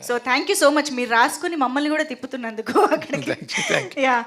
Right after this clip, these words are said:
Speaker 2: Thank you.
Speaker 1: but, uh, నిజంగా గోపీచంద్ గారి కామెడీ టైమింగ్ గురించి మా అందరికీ తెలుసు.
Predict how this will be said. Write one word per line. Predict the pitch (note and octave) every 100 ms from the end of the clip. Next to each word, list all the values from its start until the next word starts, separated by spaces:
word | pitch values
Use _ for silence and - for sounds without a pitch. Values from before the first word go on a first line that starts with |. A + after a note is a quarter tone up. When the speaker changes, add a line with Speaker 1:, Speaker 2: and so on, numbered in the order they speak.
| -
Speaker 2:
Thank | C4+
you. | -
Speaker 1:
but, | D4 D4
uh, | D4 C4
నిజంగా | B3+ C#4 F#4+ F4
గోపీచంద్ | C4+ C4 C4+ F4 F4+ D#4
గారి | D4+ D4+
కామెడీ | C4+ A#3 C4 D4
టైమింగ్ | D4 B3 B3 C#4
గురించి | C4+ C4 B3 C4
మా | B3
అందరికీ | A3 G#3+ A#3+ A#3+
తెలుసు. | B3+ G#3+ G#3+ G#3+ G#3+